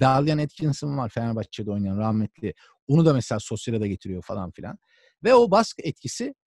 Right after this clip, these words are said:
çok sert futbol olarak, işte, Javier Clemente yönetiminde birçok İspanya milli takımı çok daha iyi oyuncuları varken, mesela Barcelona rüya takım diye oynuyor.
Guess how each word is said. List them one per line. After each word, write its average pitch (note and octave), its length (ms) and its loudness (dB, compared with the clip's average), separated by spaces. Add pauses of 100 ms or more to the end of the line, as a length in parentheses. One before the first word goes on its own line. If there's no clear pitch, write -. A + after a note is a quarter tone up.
(140)
çok B3 320 0
sert G3+ 260 0
futbol C#3+ 300 -4
olarak, A2+ 320 -2 (100)
işte, - 300 -16 (140)
Javier D3+ 300 2
Clemente F3 380 0
yönetiminde B2 580 -4
birçok C3 260 -6
İspanya D#3 400 -2
milli G#2 180 -2
takımı F3+ 320 -6
çok - 260 -4
daha D#3+ 120 2
iyi C#3 100 -2
oyuncuları A2+ 400 -6
varken, G2 380 -8 (220)
mesela A#2 200 -2
Barcelona E3+ 600 2
rüya E3 280 2
takım C#3 300 -2
diye A#2 100 0
oynuyor. F#2+ 440 -4